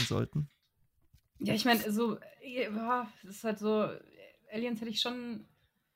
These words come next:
Speaker 2: schon zu einem gewissen Maße halt Bock drauf. Ich hätte, würd schon richtig gern irgendwie mal einfach sehen, wie eine andere Welt funktionieren kann.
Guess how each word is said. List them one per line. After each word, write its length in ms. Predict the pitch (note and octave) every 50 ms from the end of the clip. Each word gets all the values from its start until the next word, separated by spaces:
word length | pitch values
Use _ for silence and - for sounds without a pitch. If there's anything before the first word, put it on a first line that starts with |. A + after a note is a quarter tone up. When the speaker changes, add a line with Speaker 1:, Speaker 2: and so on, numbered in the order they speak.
| _ _ _ _ _
Speaker 2:
schon 320 | - - - A#3+ A#3+ A#3+ A#3+
zu 100 | - A#3+
einem 140 | A#3 A#3
gewissen 260 | G#3 G#3 G#3+ G#3+ B3 A3+
Maße 260 | A3 A3 - A3+ F#3+
halt 180 | G#3+ G#3 - -
Bock 180 | G#3+ G#3 -
drauf. 340 | - - E3 E3+ F#3 F3+ - - _ _ _ _ _ -
Ich 240 | - E3+ - - G#3+
hätte, 340 | G3 G3+ G#3 G#3+ G3 F#3+ G3
würd 160 | G#3+ G#3+ -
schon 240 | B3 A#3 A3+ G#3+ G#3+
richtig 380 | G3 A3+ G#3 G#3+ - G#3 G#3 -
gern 260 | G3+ G3+ G3+ G3+ -
irgendwie 240 | F#3+ G#3 G#3 G#3 F#3
mal 300 | F#3+ F#3 F#3+ F#3+ E3+ -
einfach 300 | C#3+ E3+ F3+ - E3+ D#3+
sehen, 260 | - G3+ F#3+ G3 F3+
wie 120 | F#3 F#3+
eine 180 | F#3 F3 E3 -
andere 260 | F#3 F3 F3+ E3 D#3+
Welt 160 | E3 E3+ E3
funktionieren 500 | - - E3+ D#3+ - - E3+ E3 E3 D#3+
kann. 300 | - - D#3+ E3 F3+ E3